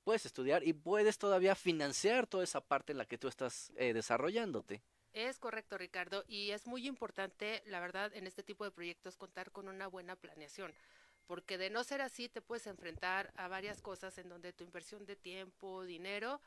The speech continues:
Speaker 1: Ujú.
Speaker 2: pues pueda ser una, una experiencia desagradable, ¿no? Y en, acá en Mundo Joven, de lo que nos vamos a encargar y nuestro compromiso es que tu experiencia sea un éxito.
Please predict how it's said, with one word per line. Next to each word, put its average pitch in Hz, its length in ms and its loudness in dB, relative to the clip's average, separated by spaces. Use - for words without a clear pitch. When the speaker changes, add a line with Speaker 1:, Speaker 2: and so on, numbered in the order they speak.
Speaker 1:
Ujú. 151 400 -4
Speaker 2:
pues 269 160 0
pueda 269 260 2
ser 226 280 0
una, 220 300 -2
una 220 120 -4
experiencia 190 440 -8
desagradable, 165 680 -6
¿no? 196 220 -6
Y 202 80 -6
en, 170 160 -10
acá 170 200 -6
en 208 60 -8
Mundo 226 200 -6
Joven, 208 420 -6
de 196 140 -4
lo 185 160 -6
que 185 120 -10
nos 185 160 -8
vamos 254 300 -6
a 220 40 -6
encargar 165 440 -6
y 196 80 -12
nuestro 170 320 -12
compromiso 180 580 -10
es 214 200 -6
que 208 100 -14
tu - 120 -14
experiencia 220 520 -8
sea 202 140 -14
un 180 60 -12
éxito. - 300 -18